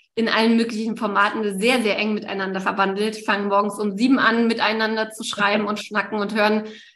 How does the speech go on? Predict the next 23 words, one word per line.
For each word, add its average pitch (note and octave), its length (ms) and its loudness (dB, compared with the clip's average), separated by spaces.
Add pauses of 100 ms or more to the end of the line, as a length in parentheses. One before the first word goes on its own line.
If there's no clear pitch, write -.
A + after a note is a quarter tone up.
(100)
irgendwann B3 360 2
kurz B3 200 -2
vor A#3 140 0
Mitternacht A3 480 0
wieder G#3 340 0
auf. - 120 -2
Also G#3 460 -2 (220)
es G3+ 160 -8
geht A#3+ 160 4
uns A3 180 2
gut, A3+ 320 2
wir A3+ 120 6
mögen B3+ 360 4
und A3+ 240 0
lieben A#3+ 340 4
uns A#3 220 0
immer B3 220 -2
noch. C4+ 300 0 (480)
Wir G#3+ 100 0
haben G#3+ 100 2
immer C4 200 4
noch C4 160 4
die A#3+ 360 2